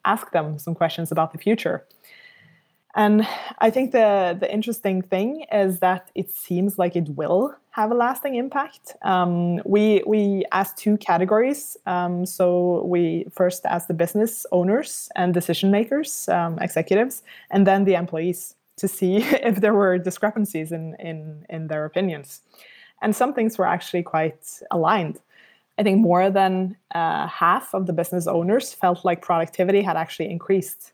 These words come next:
uh, during the pandemic. And also the employees, uh, more than half of those felt like they were working more hours during the pandemic. And that's also with a lot of people having to have kids at home.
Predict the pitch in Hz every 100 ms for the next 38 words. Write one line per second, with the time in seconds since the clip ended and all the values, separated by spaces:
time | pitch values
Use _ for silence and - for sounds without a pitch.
0 | _ _ _ _ _ - - 165 165 165
1 | 170 165 160 160 156 165 240 - - -
2 | 170 170 170 175 175 - - - _ _
3 | - 202 240 - - 185 180 180 175 170
4 | - _ - 190 185 185 180 175 214 220
5 | - - - _ _ - 170 160 165 180
6 | 196 180 170 165 185 160 170 202 262 -
7 | - - 190 185 175 175 170 170 160 170
8 | - 165 175 165 156 - _ _ 175 170
9 | 156 147 - - _ _ _ _ _ 175
10 | 165 160 156 156 151 160 - 185 180 180
11 | - - _ 190 196 220 - 196 170 170
12 | 170 - 190 180 170 165 160 165 165 -
13 | 165 160 165 165 165 175 151 - 160 -
14 | 185 185 208 254